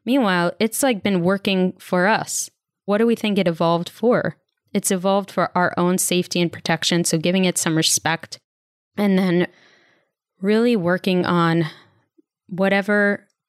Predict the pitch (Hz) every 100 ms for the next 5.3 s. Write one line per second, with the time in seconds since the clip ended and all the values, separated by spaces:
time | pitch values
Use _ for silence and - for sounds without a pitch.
0 | _ _ - 180 - 185 190 180 - 151
1 | 175 175 170 165 165 - 175 170 165 165
2 | 170 160 156 165 170 - _ - - 185
3 | 175 175 170 156 160 156 160 165 160 170
4 | 160 156 160 _ _ _ 190 190 196 190
5 | 185 -